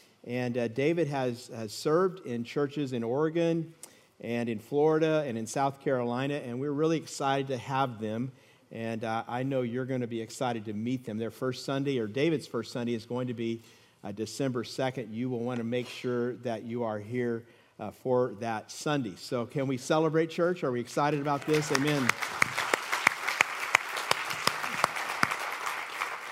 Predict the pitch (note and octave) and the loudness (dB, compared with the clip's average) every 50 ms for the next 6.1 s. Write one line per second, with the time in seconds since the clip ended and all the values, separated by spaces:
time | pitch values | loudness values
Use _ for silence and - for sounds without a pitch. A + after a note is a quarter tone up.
0 | - - - - - - - - - - - - - - B2+ C#3+ D3+ D3+ C3+ - | -12 -12 -10 -10 -10 -10 -10 -14 -16 -16 -18 -14 -8 -4 0 2 2 2 2 6
1 | F3 E3 E3 C#3 C#3+ C3+ C3+ C#3+ D3 C#3+ D#3+ C#3+ C3 B2 A2 B2 B2 C3 C#3+ D3 | 6 6 6 6 4 2 4 4 4 4 2 0 0 0 0 2 4 4 4 4
2 | C#3 C3 B2 - - - C3+ A#2+ A#2 - C3 C3 C#3 C#3 C3+ - B2+ A#2 A2 - | 4 2 -2 -2 -4 -6 -6 -6 -2 0 2 4 4 2 0 -2 -2 -2 -2 -2
3 | - - - D#3 D3 C3+ C3+ - C3 C3+ C#3+ D3+ C#3 D3 C#3 B2 A#2 A#2+ C#3 D3 | -6 -2 2 2 2 2 2 -2 -2 0 0 0 0 -2 -4 -6 -4 -2 0 0
4 | D3 C3+ C3 B2 A#2+ B2 A#2 A2+ A#2+ B2+ B2 A#2 C#3+ D3 D3 C3+ C3 C3+ C3+ - | 2 2 0 0 0 0 0 0 -2 -2 -2 0 0 0 0 2 0 -2 -2 -4
5 | - - A#2+ - - C#3+ C3+ - A#2+ A#2 A#2+ C3 C3+ C#3 C3+ C3 - - A#2 A2+ | -6 -10 -12 -2 0 0 0 0 0 0 2 2 2 2 0 -2 -2 -2 -2 -2
6 | A2 | -2